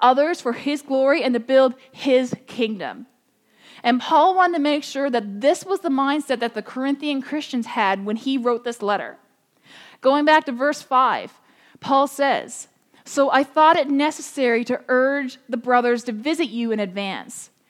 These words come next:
and finish the arrangements for the generous gift that you have promised. Then it will be ready as a generous gift, not as one grudgingly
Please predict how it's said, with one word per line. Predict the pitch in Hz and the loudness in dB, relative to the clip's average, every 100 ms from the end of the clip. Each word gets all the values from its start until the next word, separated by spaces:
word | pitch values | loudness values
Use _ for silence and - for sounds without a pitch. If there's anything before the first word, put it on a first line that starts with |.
| - | -2
and | 233 240 | 0 0
finish | - 269 294 330 | 0 -2 -2 -2
the | 320 302 | -4 -4
arrangements | 247 254 277 262 190 127 - - | -2 -2 -2 -4 -8 -10 -16 -8
for | 233 226 | -2 -2
the | 208 196 | -4 -8
generous | 233 226 254 285 - | -4 -4 -2 -6 -6
gift | 254 262 - | -4 -4 -4
that | 190 | -8
you | 208 | -6
have | 190 | -8
promised. | - 226 208 104 - - - _ _ _ _ _ _ _ | -4 -4 -4 -6 -16 -14 -14 _ _ _ _ _ _ _
Then | 247 214 233 240 285 339 _ _ - - - | -6 0 2 0 -4 -10 _ _ -20 -16 -2
it | 233 | 0
will | 220 | 0
be | 220 208 | -4 -6
ready | 202 240 247 214 180 214 _ - | -2 2 2 0 -4 -8 _ -2
as | 233 254 262 220 - | 2 4 4 2 -2
a | |
generous | 190 214 202 190 175 190 | -4 -2 -2 -2 -8 -10
gift, | - 165 - - - _ _ _ _ - | -10 -12 -12 -20 -20 _ _ _ _ -8
not | 220 214 208 247 - | -2 2 4 4 2
as | 269 240 | -2 -2
one | 202 202 185 185 190 _ 196 | -4 -4 -2 -4 -8 _ -14
grudgingly | 220 233 226 208 190 180 170 175 | 2 4 4 0 -6 -8 -8 -12